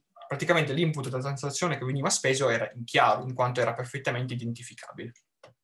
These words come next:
Il problema è che, di nuovo, esattamente come accade su Zcash, eh, partendo da queste transazioni perfettamente identificabili,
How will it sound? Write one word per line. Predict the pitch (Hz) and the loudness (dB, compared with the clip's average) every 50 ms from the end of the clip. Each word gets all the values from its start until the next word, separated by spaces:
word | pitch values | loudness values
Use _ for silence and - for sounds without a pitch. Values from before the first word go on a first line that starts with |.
| _ _ _ _ _ _ _ _ _ _ _ _ _ _ - - - - - _ _ _ _ | _ _ _ _ _ _ _ _ _ _ _ _ _ _ -20 -20 -20 -20 -20 _ _ _ _
Il | 165 147 | -10 -4
problema | 123 156 151 190 190 123 127 139 190 - - | 0 2 4 6 6 6 4 4 2 0 -2
è | 160 135 | -4 -2
che, | - 131 | 0 0
di | 120 127 135 | 0 0 2
nuovo, | 170 202 175 131 123 135 180 202 - | 2 4 6 6 6 4 2 2 0
esattamente | - 127 143 123 - 123 160 170 - 156 | -2 -4 -2 -2 0 0 0 0 -2 -2
come | - 127 123 | -2 -2 -2
accade | 123 - 135 131 131 123 | 0 0 0 0 0 -2
su | - 123 | -6 -8
Zcash, | 127 127 - 127 - 180 127 117 - - 185 214 202 - _ _ _ _ _ _ _ _ _ _ _ _ _ - - _ _ _ _ _ _ _ _ _ _ _ _ | -8 -6 -6 -2 0 2 2 2 0 -4 -6 -6 -6 -10 _ _ _ _ _ _ _ _ _ _ _ _ _ -20 -20 _ _ _ _ _ _ _ _ _ _ _ _
eh, | - 147 123 - | -6 -6 -6 0
partendo | - 143 143 139 - - 190 208 202 180 | 2 2 2 4 4 4 4 4 4 4
da | 151 139 131 | 2 2 0
queste | 143 139 - - - - 135 131 127 123 - _ _ _ _ _ - _ | 0 0 0 -2 0 -2 0 0 -2 -4 -8 _ _ _ _ _ -20 _
transazioni | - 139 139 135 - 131 - - 202 190 156 135 123 | -4 -4 -2 -2 -2 -4 -2 2 2 2 2 2 0
perfettamente | - 123 - - 127 - 139 156 165 156 143 | -4 -6 -6 -6 -4 -2 0 0 0 0 0
identificabili, | 127 127 131 127 - - 233 240 - 127 113 120 131 139 160 156 - | -2 -2 -2 -2 -4 -6 -6 -2 -2 0 0 0 0 -2 -2 -4 -8